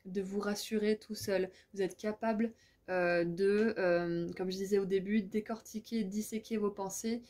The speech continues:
et de les réécrire, ces pensées négatives, en croyances positives. Vous êtes capable de vous donner de l'amour, vous êtes capable de vous pardonner, d'avoir de la compassion pour vous.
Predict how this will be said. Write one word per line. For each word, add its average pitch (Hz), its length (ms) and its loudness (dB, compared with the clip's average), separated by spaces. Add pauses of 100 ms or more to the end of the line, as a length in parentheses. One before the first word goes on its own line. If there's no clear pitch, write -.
(200)
et 208 80 -4
de 190 120 0
les 190 420 4
réécrire, 220 720 0
ces - 120 -8
pensées 180 300 -6
négatives, 185 560 -2
en 175 100 -4
croyances 208 460 -4
positives. 202 720 -6 (920)
Vous 196 140 -2
êtes 196 160 0
capable 226 580 2 (280)
de 196 120 -4
vous 190 160 -2
donner 202 300 2
de 196 100 0
l'amour, 208 300 2
vous 185 100 -2
êtes 180 140 -2
capable 208 380 -6
de 185 80 -8
vous 175 120 -6
pardonner, 214 520 2
d'avoir 175 260 0
de 170 60 -4
la 175 80 -6
compassion 214 540 -6
pour 190 200 -2
vous. 180 220 0